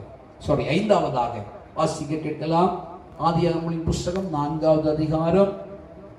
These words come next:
ஒன்றாவது வசனத்திலிருந்து ஐந்தாவது வசனம் வரைக்கும் வாசிக்கலாம். ஆதியாகமம் நான்காவது அதிகாரம்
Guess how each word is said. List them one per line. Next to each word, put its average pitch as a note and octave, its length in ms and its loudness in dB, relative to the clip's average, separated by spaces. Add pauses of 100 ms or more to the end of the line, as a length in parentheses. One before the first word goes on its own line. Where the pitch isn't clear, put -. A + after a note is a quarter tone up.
(320)
ஒன்றாவது F3 440 4
வசனத்திலிருந்து D#3 1000 0 (1200)
ஐந்தாவது F3 400 4
வசனம் C#3+ 340 0
வரைக்கும் C3+ 340 0
வாசிக்கலாம். A2 540 -6 (2500)
ஆதியாகமம் D3 680 10 (760)
நான்காவது D3 580 8
அதிகாரம் C3+ 680 4